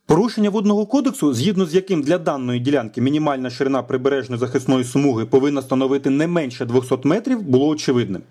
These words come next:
Приїхавша міліція знову пломбувала техніку, так би мовити, для з'ясування обставин. Та коли будівництво знов відновилось, ініціатори протесту вирішили перейти до більш радикальних дій. Вони перекрили вулицю Микільсько-Слобідську,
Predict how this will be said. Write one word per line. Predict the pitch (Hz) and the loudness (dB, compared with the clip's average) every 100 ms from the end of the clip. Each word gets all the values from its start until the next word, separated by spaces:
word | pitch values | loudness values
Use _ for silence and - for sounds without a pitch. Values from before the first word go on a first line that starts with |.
| _ _ - | _ _ 0
Приїхавша | 151 202 208 - | 0 0 -4 0
міліція | 175 185 254 269 262 233 | 0 4 2 2 0 0
знову | 143 220 285 175 | 4 6 4 2
пломбувала | 165 165 151 151 151 139 135 | 0 0 2 2 2 2 -2
техніку, | 123 113 110 180 190 262 - - _ | 0 -2 0 -2 2 0 0 -20 _
так | - 175 | 0 2
би | 175 | 2
мовити, | 190 247 294 226 | 2 2 2 2
для | 160 | 0
з'ясування | 135 127 127 113 131 165 | 0 -2 0 0 -2 -6
обставин. | - - 127 95 - - | -6 -2 -2 -4 -14 -4
Та | 147 | -2
коли | - 165 185 | 0 0 0
будівництво | 156 160 160 165 - 139 | -2 -2 -2 0 2 2
знов | 120 147 226 | 2 0 2
відновилось, | 247 190 147 120 98 - - | 0 2 2 2 0 -4 0
ініціатори | 151 143 120 139 165 190 | 2 2 2 0 0 -4
протесту | 156 139 123 110 - 107 | -4 -4 -2 -4 -6 0
вирішили | 110 180 185 147 147 | 2 2 0 -2 0
перейти | 151 139 143 170 | 2 0 0 -2
до | 135 139 | 0 -2
більш | 139 175 - | -2 -4 -2
радикальних | 147 139 131 143 147 139 | 0 0 0 -2 -2 -2
дій. | 127 101 - _ _ _ _ _ _ | -4 -4 -8 _ _ _ _ _ _
Вони | 123 156 214 214 | 2 4 2 0
перекрили | - - 175 208 208 208 175 147 | -2 0 0 0 0 2 2 2
вулицю | 131 143 139 127 135 | 2 2 2 0 0
Микільсько-Слобідську, | 143 151 131 135 123 127 123 123 - | 0 0 0 0 0 0 0 0 2